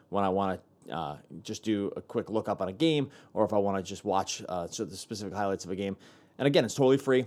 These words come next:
no downside risk. Uh, go check out the C B S Sports H Q app. Download it once, and you'll be kinda hooked. We love it, and you'll love it too. All right, Pittsburgh goes in and plays the Jets. Thirty-seven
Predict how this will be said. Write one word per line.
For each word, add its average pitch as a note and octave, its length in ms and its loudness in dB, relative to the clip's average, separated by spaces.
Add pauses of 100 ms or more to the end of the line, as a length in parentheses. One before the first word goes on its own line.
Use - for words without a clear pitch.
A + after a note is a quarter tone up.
no B2 180 6
downside A2+ 460 4
risk. A2 260 2 (140)
Uh, G2 160 0
go C3 180 4
check C#3+ 160 0
out A#2 100 4
the G#2 60 -4
C C#3+ 200 0
B C#3 180 4
S C3 240 0
Sports - 420 -2 (100)
H A#2+ 360 -2
Q A2+ 480 0 (200)
app. D3+ 300 2 (800)
Download C3 280 8
it A#2+ 60 8
once, B2+ 380 2 (120)
and G#2 80 -4
you'll G2+ 100 0
be F#2 120 -6
kinda G2 220 -4
hooked. G#2+ 420 -2
We A#2+ 120 0
love A#2+ 220 8
it, - 180 2 (140)
and G#2 160 -4
you'll G2+ 300 2
love F2+ 180 -2
it - 100 -12
too. - 180 -12 (920)
All A#2+ 60 10
right, - 220 2
Pittsburgh C#3+ 600 6 (600)
goes B2 320 8
in C3 80 2
and A2 100 -2
plays A2+ 280 2
the G2 60 -8
Jets. A#2+ 420 0
Thirty-seven C#3 920 4